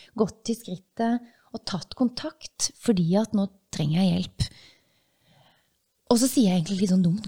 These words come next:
«gått til skrittet», for hva er det skrittet egentlig? For at det å ha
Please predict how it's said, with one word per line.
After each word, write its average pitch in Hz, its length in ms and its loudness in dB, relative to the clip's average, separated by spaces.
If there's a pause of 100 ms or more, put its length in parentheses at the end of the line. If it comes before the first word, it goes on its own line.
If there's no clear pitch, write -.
«gått - 220 -4 (200)
til - 140 -6
skrittet», - 560 -12
for 214 160 -6
hva 196 140 -2 (200)
er 214 60 -4
det 196 140 -4
skrittet 170 340 -10
egentlig? 175 320 -4
For 208 140 -8
at - 160 -20 (720)
det 190 160 0
å 220 60 -4
ha 180 160 -4